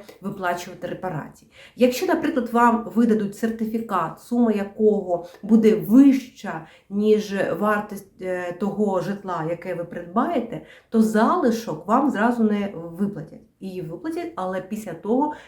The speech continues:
як, е, Р-, Україна почне отримувати репарації. Тобто прийдеться зачекати цієї історії. Е, ось такі новини. У нас ще залишається, звісно, багато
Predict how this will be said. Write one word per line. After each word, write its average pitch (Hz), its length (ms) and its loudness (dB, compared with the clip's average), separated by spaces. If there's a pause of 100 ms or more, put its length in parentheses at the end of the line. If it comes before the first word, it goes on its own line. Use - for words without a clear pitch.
як, 202 180 0 (120)
е, 180 40 -2 (220)
Р-, - 200 -4
Україна 190 480 -2
почне 170 340 -10
отримувати 202 560 -4
репарації. 165 720 -6
Тобто - 260 -12
прийдеться 226 560 -2 (280)
зачекати 196 960 2
цієї 160 500 -8
історії. 113 440 -10 (480)
Е, 160 260 -2
ось 285 120 6
такі 330 260 -2
новини. 277 480 0
У 208 100 -2
нас 311 380 4
ще 269 240 0
залишається, 240 540 -2
звісно, 214 340 -4
багато 196 460 -4